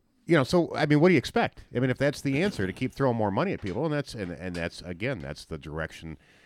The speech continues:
that, you know, the, the, the, the far left has wanted, and they've wanted that, they promised that they were gonna push this administration towards if, if,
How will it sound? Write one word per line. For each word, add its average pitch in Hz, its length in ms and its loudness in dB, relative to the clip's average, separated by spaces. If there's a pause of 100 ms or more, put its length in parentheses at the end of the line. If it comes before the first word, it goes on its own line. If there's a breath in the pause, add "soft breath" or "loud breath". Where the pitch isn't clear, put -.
(180 loud breath)
that, 82 640 -6
you 101 100 -8
know, 85 140 -4
the, 78 160 -8 (180)
the, 87 240 -6
the, 82 240 -8
the 82 100 -10
far 107 440 0
left 113 400 2
has 92 240 -4
wanted, 90 520 -2 (320 loud breath)
and 90 140 -6
they've 82 160 -4
wanted 90 400 -6
that, 87 220 -8
they 90 140 -4
promised 107 640 -4
that 80 140 -12
they 85 100 -10
were 92 140 -6
gonna 98 200 -6
push 135 320 -6
this 92 200 -8
administration 101 720 -6
towards 92 440 -2
if, 85 200 -8
if, 78 340 -8